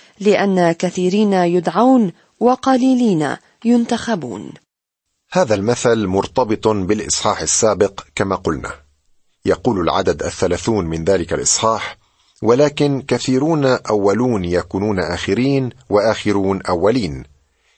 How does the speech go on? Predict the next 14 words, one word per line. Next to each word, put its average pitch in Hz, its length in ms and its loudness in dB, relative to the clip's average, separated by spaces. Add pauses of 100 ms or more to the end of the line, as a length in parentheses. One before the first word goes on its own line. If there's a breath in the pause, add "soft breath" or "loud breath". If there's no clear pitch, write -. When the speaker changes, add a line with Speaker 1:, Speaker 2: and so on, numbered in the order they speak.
Speaker 2:
كما 95 220 0
ويقول 87 520 0
العدد 85 380 -2
السادس 87 480 -2
عشر 82 380 0
من 90 160 -2
الإصحاح - 480 -2
الحالي: 104 580 -2 (440 soft breath)
"هكذا 135 400 0
يكون 101 480 0
الآخرون 101 760 -2
أولين، 104 800 0
والأولون 95 840 0
آخرين، 110 760 -2